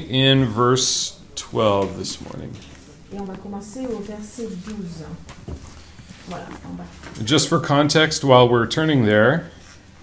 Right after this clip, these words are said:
Speaker 2: Euh, et pour contexte, alors qu'on se, qu'on tourne cette, cette page-là.
Speaker 1: um, we are, well, Stevie taught last week the first eleven verses.
Speaker 2: Donc Stevie a enseigné, euh, les premiers vers de ce, euh, chapitre huit.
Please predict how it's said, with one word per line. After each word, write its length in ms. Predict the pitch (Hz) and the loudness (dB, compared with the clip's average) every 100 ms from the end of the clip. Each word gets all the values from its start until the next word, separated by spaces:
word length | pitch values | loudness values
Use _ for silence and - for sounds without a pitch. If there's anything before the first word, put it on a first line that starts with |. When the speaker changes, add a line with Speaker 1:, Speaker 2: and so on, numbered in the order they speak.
| - | -12
Speaker 2:
Euh, 200 | 202 202 | -8 -4
et 100 | 214 | -2
pour 160 | 294 311 | -2 -2
contexte, 580 | 349 285 320 - - - | -2 0 0 -2 -8 -2
alors 260 | 233 233 233 | 0 0 -4
qu'on 140 | 233 | -6
se, 60 | 233 233 220 214 | 2 2 2 -4
qu'on 100 | 214 | -6
tourne 200 | 214 254 | -6 -8
cette, 300 | 254 233 214 - | -10 -12 -12 -10
cette 180 | 220 | -10
page-là. 460 | 214 202 196 190 233 349 - - - - - - | -8 -10 -8 -6 -6 -8 -16 -20 -20 -20 -20 -10
Speaker 1:
um, 280 | 110 113 113 | 0 2 2
we 260 | 120 131 139 131 | 2 4 4 2
are, 680 | 127 127 127 127 127 123 113 - - - - - - | 6 8 10 10 10 8 4 -4 -10 -12 -14 -18 -6
well, 140 | 120 123 - - | -2 -2 -2 -6
Stevie 380 | - 170 165 | -4 0 0
taught 300 | 165 170 147 | 6 8 8
last 320 | 139 147 147 147 | 8 4 4 4
week 240 | 165 - | 4 4
the 80 | - | -2
first 340 | - 160 156 | 4 4 4
eleven 380 | 165 139 127 131 | 4 6 6 6
verses. 760 | 113 110 - 147 175 170 - - - - - - - 226 | 4 0 0 0 0 -4 -8 -10 -12 -14 -10 -10 -10 -8
Speaker 2:
Donc 120 | 226 | -8
Stevie 300 | - 277 277 | -4 -4 -2
a 80 | 285 | -2
enseigné, 600 | 285 269 254 262 277 285 | -2 -4 0 0 0 0
euh, 160 | 254 240 | 0 0
les 140 | 233 | -2
premiers 380 | - 269 262 254 214 | -4 -2 0 -2 -4
vers 300 | 240 240 247 214 | -6 -6 -6 -6
de 60 | 220 | -8
ce, 220 | - 214 | -8 -8
euh, 20 | 214 214 208 | -6 -6 -6
chapitre 380 | 226 254 - 196 | -8 -8 -10 -10
huit. 300 | 233 - | -10 -10